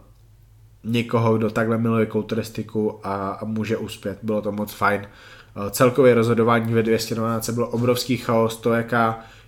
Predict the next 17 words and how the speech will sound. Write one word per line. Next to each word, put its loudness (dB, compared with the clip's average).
jména 2
dávali 2
tak 2
do 2
popředí 2
a, 2
a -4
kam -2
je 2
stavěli 4
a, 0
a -4
že -2
nedali 0
šanci -6
jiným, -2
to, -4